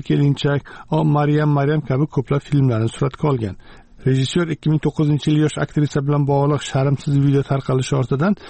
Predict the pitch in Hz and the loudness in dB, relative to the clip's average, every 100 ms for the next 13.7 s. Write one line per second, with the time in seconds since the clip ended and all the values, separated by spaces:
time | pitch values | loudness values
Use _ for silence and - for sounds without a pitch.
0 | - - 151 185 185 - 170 180 131 147 | -14 -2 0 2 0 0 0 0 0 -2
1 | - 156 143 - 127 156 151 147 127 - | 0 -2 0 -2 -2 0 2 2 0 -2
2 | 110 107 110 113 143 143 143 190 160 143 | -4 -2 -2 -2 -2 -2 0 0 2 0
3 | - 139 143 - 127 147 135 - 135 127 | 0 0 0 -2 -2 -2 -2 -2 0 0
4 | 123 131 135 123 - 175 208 - - - | 2 2 2 0 0 0 0 -4 -18 -18
5 | - 139 160 143 127 151 - 123 - 160 | -4 0 2 0 2 -2 0 -4 -2 0
6 | 151 - 123 123 131 131 - - 143 131 | 0 0 0 0 0 -4 -12 -4 -2 0
7 | 135 123 123 120 127 135 175 214 147 139 | 0 0 0 -2 -2 0 0 0 0 2
8 | 175 - - - 139 143 - 139 135 151 | 0 -2 -16 -4 0 0 0 -2 0 0
9 | 175 - 139 - 131 151 - 156 135 - | -2 -2 -4 0 0 0 0 0 0 -2
10 | 110 113 120 147 127 107 107 - 110 101 | -4 -2 -2 0 0 0 -2 0 0 0
11 | 98 - - - - - 156 175 160 143 | -2 -8 -20 -20 -6 -2 0 0 0 0
12 | 151 160 160 156 151 151 170 - 160 - | 2 2 2 0 0 0 0 0 -4 -4
13 | - 147 139 143 147 139 | -2 0 2 0 0 0